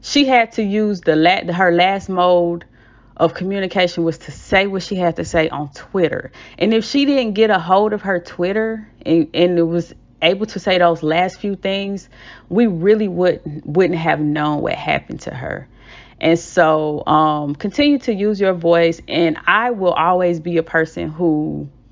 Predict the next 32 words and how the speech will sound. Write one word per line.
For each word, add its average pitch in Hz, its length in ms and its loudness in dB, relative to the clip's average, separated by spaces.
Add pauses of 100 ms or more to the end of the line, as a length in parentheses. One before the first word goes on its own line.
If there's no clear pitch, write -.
(140)
magnifies 160 920 0
the 147 140 -10
voice 151 400 -2
of 139 180 -6
Black 143 260 -2
women. 143 520 -2 (360)
A-, - 180 -4
and - 180 2
I 156 100 4
appreciate 202 560 -2
everyone 170 440 -2
who 147 120 -4
does 180 360 0
that. 170 440 2
I 170 160 0
love 165 360 0
to 170 100 -6
see 170 160 -6
Black 160 320 -2
men 170 280 -2
uplifting 160 460 -4
Black 151 240 -2
women 175 400 0
like 147 300 0
we 165 320 -2
uplift 147 640 -4
them. 190 480 0 (680)
And 156 720 0 (1600)
I 196 140 0
just 233 220 -4
wanna 214 260 0
see 196 640 -6